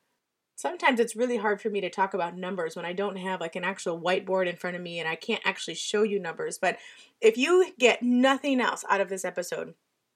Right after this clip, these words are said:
I just want you to get that one more thing, okay? And I'm gonna repeat it just because I might have confused the hell out of you already, and I just wanna repeat this one thing. If you have a plan in place and you're being proactive, then any unexpected money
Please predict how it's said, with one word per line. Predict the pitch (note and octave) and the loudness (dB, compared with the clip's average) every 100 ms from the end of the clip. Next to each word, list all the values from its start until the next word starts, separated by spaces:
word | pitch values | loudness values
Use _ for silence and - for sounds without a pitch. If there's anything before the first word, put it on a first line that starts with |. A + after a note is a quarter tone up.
| _ | _
I | G#3+ | -2
just | G#3+ B3+ B3 | 0 0 0
want | A3 | 2
you | G3+ | 4
to | G#3+ | 4
get | G3+ | 2
that | G3 F3 F#3 | 2 0 2
one | G#3 A3 | 0 2
more | G3 F#3+ | 2 0
thing, | E3+ D#3+ D#3+ | -2 -6 -8
okay? | D#3+ G#3 G#3 | -2 0 2
And | |
I'm | G#3+ | 4
gonna | G#3+ | 2
repeat | G3+ G3 A#3+ C4 | 2 2 2 4
it | B3 | 4
just | G#3+ - | 4 0
because | A3 G#3+ F#3+ F#3 - - - | 0 2 2 2 -2 -12 -2
I | G3 | 0
might | G#3+ A#3 | 4 2
have | A3 | 2
confused | - G3 A#3+ A#3+ A3+ | -4 -6 -2 -2 0
the | |
hell | G#3 A3 | 0 0
out | G#3 | 0
of | |
you | G#3+ G3 | 2 2
already, | F#3 G3 G#3+ | 4 4 4
and | F#3 | 2
I | |
just | F3 A3 | 0 0
wanna | B3+ B3+ | 4 6
repeat | A#3 A3 G#3+ G3+ | 6 4 2 -2
this | - | -4
one | F3+ F#3+ G3 | -4 0 0
thing. | G3 E3+ D3 - - - - _ _ | 0 -4 -4 -8 -14 -20 -20 _ _
If | G3 G3 | -2 0
you | A3 G#3+ | 0 0
have | G#3+ A3+ C#4 D#4+ | 0 6 8 8
a | F#4 | 6
plan | - C4+ C4 | 4 4 4
in | C4 | 4
place | A#3 G#3+ | 2 2
and | G#3+ | 0
you're | F#3 | -4
being | F3+ F#3+ | -4 -6
proactive, | F#3 F3 D3+ - - - | -4 -2 -2 -4 -6 -6
then | F3+ F3+ - | -6 -6 0
any | G3 A#3 C4 C4+ | 2 4 4 2
unexpected | G#3+ A3 A3 F#3 F#3 G#3 | 2 2 2 -2 -2 -4
money | F#3+ D#3+ E3 | -4 -8 -10